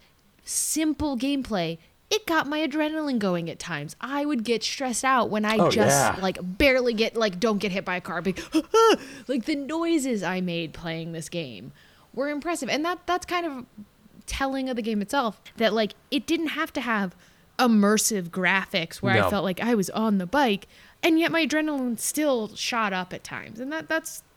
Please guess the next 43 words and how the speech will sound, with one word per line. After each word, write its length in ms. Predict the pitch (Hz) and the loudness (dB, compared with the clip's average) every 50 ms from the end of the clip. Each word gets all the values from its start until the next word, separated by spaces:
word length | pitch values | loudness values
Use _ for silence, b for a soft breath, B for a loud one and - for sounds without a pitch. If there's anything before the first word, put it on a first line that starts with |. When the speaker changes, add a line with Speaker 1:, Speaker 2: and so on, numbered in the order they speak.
| _ _ - | _ _ -2
Speaker 1:
fun. 240 | 349 349 294 - - - | 0 0 0 0 0 0
Speaker 2:
That's 180 | 170 165 - | 0 0 2
what, 140 | 180 151 - | 0 -2 0
this 180 | 170 185 - - | -2 -4 -2 0
was 100 | 196 180 | 0 2
a 80 | 185 131 | 2 4
hard 220 | 147 147 139 127 | 4 2 2 2
game 220 | - 131 131 131 | 2 2 2 2
to 60 | 120 113 | 0 -2
play 240 | - - 120 110 107 | 0 0 0 2 2
on 140 | 104 104 - | 0 0 -2
Twitch 460 | - - 117 113 135 - - - - | -2 0 0 0 0 -2 -8 -4 -4
because 440 | 117 101 - 117 104 101 104 - - | -4 -2 0 0 2 2 0 -2 -2
it 180 | - 135 131 | -2 0 0
was 220 | 120 123 - - - | 0 0 0 0 0
really 200 | 120 113 120 117 | 2 2 2 2
hard 260 | - 123 117 120 113 | 2 0 0 0 0
to 60 | 117 | 0
look 220 | 101 107 110 - | 0 0 0 0
at 140 | 107 - - | -2 -2 -2
Twitch 280 | - - 110 104 - - | -2 -2 -2 -2 -2 0
comments 520 | - 104 101 101 101 98 98 95 - - - - | 2 2 2 4 2 2 0 0 -2 -4 -2 0
and 220 | 110 107 110 107 | 0 0 0 0
play 180 | - 120 113 104 | 0 0 0 0
the 80 | 101 | 0
game 200 | 95 107 104 104 98 | 0 0 0 0 -2
at 60 | 95 | -2
the 40 | - | -2
same 280 | - - 123 104 98 90 | 0 0 0 -2 -4 -4
time. 400 | - - 101 98 95 87 87 82 B B B | -2 0 2 2 2 0 -2 -8 B B B
Speaker 1:
Yeah. 80 | 92 B B B B B B - | -18 B B B B B B -2
Speaker 2:
'Cause 160 | 170 151 135 | 0 2 2
you 100 | 135 131 | 2 2
literally 380 | 131 135 147 143 156 156 143 | 2 2 4 4 4 4 4
had, 280 | 120 113 131 123 120 117 | 4 2 0 0 0 0
you 140 | 131 131 120 - | -2 -2 -2 -4
couldn't 400 | - - 139 135 123 135 135 - | -2 0 0 0 0 -2 -4 -2
take 260 | - 127 123 120 - | 0 0 0 0 0
your 100 | 117 113 | 2 2
eyes 320 | 104 101 101 101 101 98 98 | 4 4 4 4 2 2 2
off 220 | 95 95 90 - | 2 0 0 -2
the 80 | 95 90 | -4 -2
road. 380 | 90 92 95 92 85 80 - | 0 0 2 2 0 -2 -6